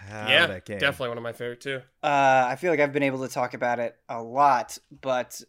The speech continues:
Speaker 3: uh, just give me your, give me your thoughts about the return of Half-Life.
Speaker 2: Sure, man. Like, I'm not even a huge Half-Life fan.
Speaker 3: Mm.
Speaker 2: Like, I've played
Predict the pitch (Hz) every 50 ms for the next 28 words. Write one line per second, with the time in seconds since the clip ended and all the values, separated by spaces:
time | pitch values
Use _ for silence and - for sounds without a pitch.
0 | _ _ 127 127 123 123 120 120 117 117 - - _ _ _ _ _ _ _ _
1 | _ _ _ _ _ _ - 143 - 233 240 - - _ _ _ - 147 156 175
2 | 226 240 240 233 240 240 240 226 160 165 196 226 233 220 - - 151 190 240 -
3 | - - 143 127 127 127 - 151 147 131 - 151 170 156 - 143 190 190 - -
4 | - - - - - - - - 165 202 226 190 139 131 135 131 135 147 139 131
5 | 131 127 - _ _ - 170 214 247 269 277 277 262 226 175 - - 196 175 -
6 | - - 127 180 190 - 139 123 127 123 - - 139 123 123 120 120 120 120 117
7 | - 147 147 131 107 101 104 139 139 - 156 147 - - 190 202 208 208 202 202
8 | 180 156 139